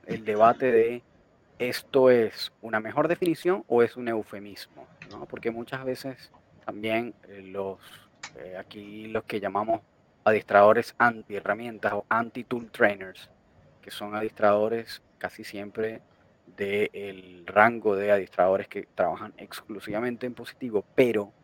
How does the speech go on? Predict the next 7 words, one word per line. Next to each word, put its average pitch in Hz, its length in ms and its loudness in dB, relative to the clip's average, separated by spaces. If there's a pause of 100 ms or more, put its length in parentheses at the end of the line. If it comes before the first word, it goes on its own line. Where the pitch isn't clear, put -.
(440)
que 107 100 2
además 104 480 2
hacen 113 300 -6
campaña 107 640 -2
para 101 260 2
prohibir, 110 680 -6
cercenar, 107 800 -2